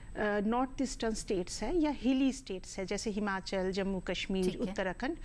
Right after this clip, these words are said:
Speaker 1: उसमें इसका छोटा unit भी लग सकता है।
Speaker 2: बिल्कुल।
Speaker 1: उसमें पचास
Speaker 2: डॉक्टर
Speaker 1: गाय
Speaker 2: देवलीना,
Speaker 1: भैंस के
Speaker 2: माफ
Speaker 1: लिए।
Speaker 2: कीजिएगा, यहाँ पर आपको रोकना पड़ेगा। इस योजना के बारे में और भी विस्तार से जानेंगे। इस बीच हमारे साथ कार्यक्रम के पहले caller जुड़ गए हैं, उनका सवाल ले लेते हैं।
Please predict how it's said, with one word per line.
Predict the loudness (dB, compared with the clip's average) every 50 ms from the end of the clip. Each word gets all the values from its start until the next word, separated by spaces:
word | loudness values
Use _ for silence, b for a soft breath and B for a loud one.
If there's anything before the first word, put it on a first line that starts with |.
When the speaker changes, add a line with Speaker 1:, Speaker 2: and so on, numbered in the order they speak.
| B B B B 0
Speaker 1:
उसमें | 0 0 0 0 -2 -2 -2
इसका | -2 -4 -4 -4 -4
छोटा | -4 -2 -2 -2 -2 0 0 0
unit | 0 0 0 0 0
भी | 0 0 0
लग | 0 0 -2 -4
सकता | -6 -8 -8 -10 -12 -14 -10
है। | -6
Speaker 2:
बिल्कुल। | -2 0 0
Speaker 1:
उसमें | 0 0 -2 -4 -2 -2
पचास | -4 -2 -2 -2 -2 0 0
Speaker 2:
डॉक्टर | 0 0 0
Speaker 1:
गाय | 0 0
Speaker 2:
देवलीना, | 0 0 0 2 2
Speaker 1:
भैंस | 4 2 2
के | 2
Speaker 2:
माफ | 0 0 0
Speaker 1:
लिए। | -2
Speaker 2:
कीजिएगा, | -6 -6 -4 -4
यहाँ | -2 -2 -2 -4
पर | -4 -2 -2
आपको | -2 -2 -2 -4 -4 -2 -2 -2
रोकना | -2 -4 -4 -2 -4 -2
पड़ेगा। | -2 -2 -2 0 0 0
इस | 0 0 0 0
योजना | -2 0 0 -2 -4 -2 -4 -4
के | -2 -2
बारे | -2 0 -2 -2 -2
में | -4
और | -4 -4
भी | -2 -2 -2
विस्तार | -2 -2 -2 0 -2 -2
से | -2 -4 -6 -4
जानेंगे। | -2 -2 -2 -2 -2 0 0 0
इस | 0 0
बीच | -2 -2 0 2
हमारे | 2 2 2 2 0
साथ | 0 0 -2
कार्यक्रम | 0 -2 -2 -2 -2 -4 -4 -4 -4
के | -4 -4
पहले | -2 -2 -2 -2 0
caller | 0 2 2 2
जुड़ | 0 0 -2 -2 -2
गए | 0 2
हैं, | 2 4
उनका | 4 4 2 0 -4
सवाल | -4 -2 -2 -2 0 0
ले | 0 -2
लेते | -2 -2 -2 -2 -2
हैं। | -2 0 0 -2 -2